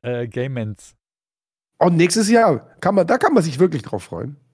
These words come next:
Speaker 2: Da kann man sich jetzt echt drauf freuen. Nächstes Jahr gehen Erkan und Stefan in elf deutsch-, österreichisch-, schweizsprachigen Städte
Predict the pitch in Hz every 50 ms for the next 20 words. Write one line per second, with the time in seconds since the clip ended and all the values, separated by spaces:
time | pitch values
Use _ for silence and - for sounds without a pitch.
0 | _ _ _ _ _ _ - - 185 226 - 254 220 202 185 175 147 - 120 127
1 | 120 - 110 101 - - 101 95 98 123 170 185 - - 175 165 135 131 117 -
2 | 113 127 - - - 165 - - 117 - - 165 226 202 _ _ - - - _
3 | _ _ _ - 135 131 131 131 - - 139 185 233 208 - - 151 - 151 143
4 | - - - - - 151 165 160 143 131 127 120 - - - - 127 127 123 -
5 | - - 120 120 117 113 117 107 - - 120 - 156 180 226